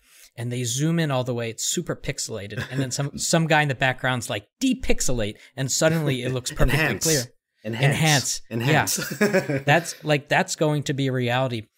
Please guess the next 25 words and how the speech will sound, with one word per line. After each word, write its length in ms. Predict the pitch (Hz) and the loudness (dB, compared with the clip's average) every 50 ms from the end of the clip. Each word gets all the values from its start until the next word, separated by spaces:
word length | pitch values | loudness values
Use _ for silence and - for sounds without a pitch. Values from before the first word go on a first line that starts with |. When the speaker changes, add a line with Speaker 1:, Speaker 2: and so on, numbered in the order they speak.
| _ _ _ | _ _ _
Speaker 1:
you 100 | - 131 | -6 -6
know, 100 | 127 104 | -6 -6
fifty 380 | - - 139 131 - - 139 131 | -4 -6 -6 -6 -6 -6 -6 -4
megapixel 800 | 127 123 123 123 117 - - 127 120 - - - 117 113 110 - - _ _ | -4 -4 -4 -6 -8 -8 -8 -8 -8 -6 -6 -6 -6 -6 -8 -10 -14 _ _
sensors 720 | - - - 127 127 123 - - 117 110 110 104 - - - _ _ _ | -6 -4 -2 -2 -2 -2 -4 -4 -4 -6 -6 -6 -8 -8 -10 _ _ _
with, 220 | _ 120 120 - - | _ -10 -10 -8 -6
like, 220 | 113 117 110 - | -8 -8 -8 -8
the 100 | - 113 | -8 -8
ability 600 | 117 107 110 120 120 123 120 110 113 110 110 107 _ _ _ _ _ | -8 -6 -4 -4 -4 -4 -4 -4 -6 -6 -8 -10 _ _ _ _ _
to 140 | - - 120 | -10 -8 -6
use, 540 | 110 110 113 110 110 107 110 110 - - - _ _ _ _ | -6 -4 -6 -6 -6 -8 -6 -6 -8 -8 -10 _ _ _ _
uh, 160 | 110 113 110 | -10 -8 -8
machine 420 | 110 107 - - - 143 131 123 120 | -6 -6 -6 -4 -2 -2 -2 0 0
learning 400 | 120 120 123 120 117 110 110 107 | 0 0 0 0 -2 -4 -6 -8
to 120 | - 113 | -8 -10
guess 360 | 110 110 135 117 107 - - | -6 -4 -4 -4 -4 -6 -8
what 160 | 117 110 - | -10 -10 -12
the 60 | - 101 | -14 -16
pixels 480 | _ - - 117 - - 113 110 104 | _ -10 -10 -10 -8 -8 -8 -8 -6
are 240 | 110 113 110 107 101 | -4 -4 -4 -2 -2
around 260 | 107 113 120 113 95 | -4 -4 -4 -6 -8
it. 120 | 85 80 - | -10 -14 -14
It's 140 | - - - | -14 -12 -10
gonna 180 | - 120 120 | -8 -10 -8
be 160 | 110 120 107 | -8 -10 -12